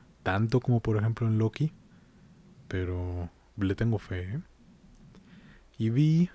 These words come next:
El Conjuro tres y...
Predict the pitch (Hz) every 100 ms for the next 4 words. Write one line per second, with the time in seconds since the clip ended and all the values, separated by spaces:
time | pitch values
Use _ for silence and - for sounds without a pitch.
0 | - _ - 110 - 107 - 123 113 -
1 | 113 160 - - - - - - - -
2 | - - - _ _ _ - 104 101 98
3 | 98 98 98 95